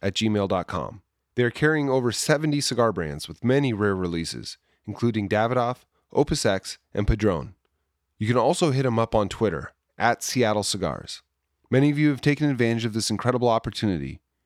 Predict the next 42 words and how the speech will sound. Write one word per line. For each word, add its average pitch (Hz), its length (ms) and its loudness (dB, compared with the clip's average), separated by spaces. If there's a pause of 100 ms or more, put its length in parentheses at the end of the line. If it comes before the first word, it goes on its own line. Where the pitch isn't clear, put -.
(120)
and 101 100 -6
for 107 120 0
those 117 300 2
who 135 80 0
have 113 120 0
always 117 280 2
wondered 120 260 0
what 107 140 0
elite 104 280 -2
cigars 117 420 0
are 113 60 -2
like, 104 340 0 (320)
this 127 240 -2
is 110 100 -4
the 104 80 -6
best 127 380 2
opportunity 92 640 -2
you'll 95 260 0
get 104 280 -2
to - 80 -10
step - 300 -2
into 80 200 -4
that 80 200 -2
world. 73 360 -6 (480)
That's 139 200 2
gonna 135 180 2
do 110 160 2
it 95 80 0
for - 80 -6
this 95 220 0
week's 92 220 -2
article, 87 380 -2
friends. 78 460 -12 (480)
Tough - 320 -2
one 107 180 -2
all 98 280 0
around. 76 480 -6 (280)
But 98 120 -8
before 139 340 -4
I 127 100 0
go, 82 360 -4 (400)
I 98 80 -14